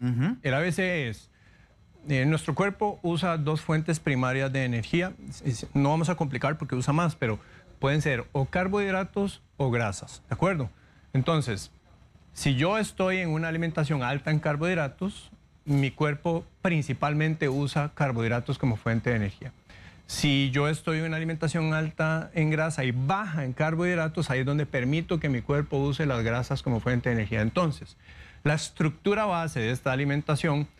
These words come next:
Speaker 2: es una alimentación que es relativamente baja en carbohidratos y hay una estructura definida para que esto funcione y el cuerpo, por lo tanto, entonces pueda entrar a ese estado de cetosis. Es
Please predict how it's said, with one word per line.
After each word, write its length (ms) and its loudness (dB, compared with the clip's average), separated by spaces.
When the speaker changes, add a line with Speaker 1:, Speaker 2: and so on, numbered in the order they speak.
Speaker 2:
es 120 0
una 180 4
alimentación 600 0
que 200 -2
es 160 -8
relativamente 1040 0
baja 260 -2
en 60 0
carbohidratos 720 0
y 20 0
hay 120 2
una 120 2
estructura 600 0
definida 720 0
para 240 0
que 220 0
esto 540 -2
funcione 580 0
y 60 2
el 120 0
cuerpo, 260 -2
por 160 0
lo 100 -2
tanto, 320 0
entonces 360 0
pueda 340 2
entrar 340 -2
a 160 0
ese 180 -2
estado 360 0
de 100 2
cetosis. 500 0
Es 260 0